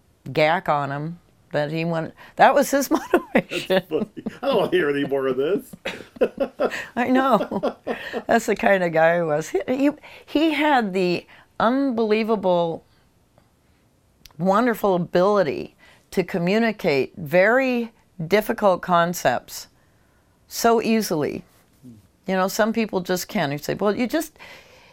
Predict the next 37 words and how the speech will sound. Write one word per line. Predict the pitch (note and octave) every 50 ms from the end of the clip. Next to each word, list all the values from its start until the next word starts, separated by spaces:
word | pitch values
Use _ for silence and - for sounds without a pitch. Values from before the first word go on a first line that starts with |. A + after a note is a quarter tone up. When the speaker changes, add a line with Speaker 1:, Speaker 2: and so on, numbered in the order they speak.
| _ _ _ _ _ _ -
Speaker 1:
you've | F#3 F3+
got | C4+ D#4+ F#4 -
this | E4+ E4 D4+ -
thing | - C4+ B3+ A#3
right | A3+ G#3 G3+ G3 -
here, | D3+ D#3+ D3+ C3+ C3 C#3+ - -
and | - C#3+ C#3+
it | C3+ - -
goes | D#3 C#3 C3 C3+ - -
blah, | - G3 A#3+ C#4
blah, | D4 C#4+ C4 B3+
blah, | A#3 G#3+ G#3+
blah, | G#3 G3+ F#3+
blah, | F3 F3 D3+ D3+ D#3
and | D3+ D3+
does | F3 A3 C4+ A#3+ -
this, | - F3+ E3 E3+ G3 - -
and | E3+ E3+
then | D#3+ D#3+
you, | D#3 D#3 D3+ - - - - - - - - - _ _ _ _ _ _ _ _ -
what | F3+ G3 -
you | F#3+ F#3+
really | B3+ E4 F4+ E4
wanted | B3 G3+ F#3 F#3 F3+ F3 -
to | F3+
do | E3 E3+ G3 F#3+
is | G3 -
this | G#3 G3+ G3+ -
other | C#4 D#4 C#4 A#3 G3
thing." | - - C#3 - - -
So | - - - C3+ C#3 D3
when | D3 D3+ D3 C#3+
you | C3+
add | - F3+ G3+ G3+ F#3+ -
this | D#4+ F4+ G4 - -
to | - - G3+ D#3 D3 D3
it, | G3 B3 -